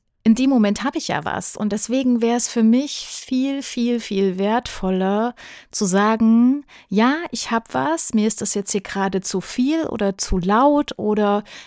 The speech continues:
ähm, du hast mich verletzt“ oder was auch immer, selbstbewusst das auch zu äußern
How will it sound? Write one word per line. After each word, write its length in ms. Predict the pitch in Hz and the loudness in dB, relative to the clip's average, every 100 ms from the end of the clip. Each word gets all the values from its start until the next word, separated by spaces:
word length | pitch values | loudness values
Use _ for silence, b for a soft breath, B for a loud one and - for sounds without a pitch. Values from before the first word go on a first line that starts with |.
| B | B
ähm, 240 | 190 190 | -2 -2
du 160 | 185 185 | -2 -2
hast 260 | 202 - 196 | -2 -2 -4
mich 180 | - | -4
verletzt“ 760 | - 185 214 311 - - - - | -2 0 0 0 -2 -4 -2 -4
oder 320 | 208 202 190 | -2 0 0
was 220 | 180 226 - | 0 -2 -2
auch 180 | 254 | -4
immer, 460 | - 226 233 254 294 B B B | 0 4 6 6 2 B B B
selbstbewusst 960 | - 226 233 - 269 262 277 - - | 2 4 4 0 -2 0 0 0 -4
das 240 | 196 - - | -4 -2 0
auch 220 | 202 - | 0 0
zu 260 | - - | -2 -2
äußern 800 | - 214 269 - 208 220 233 269 | 2 4 4 4 4 8 8 6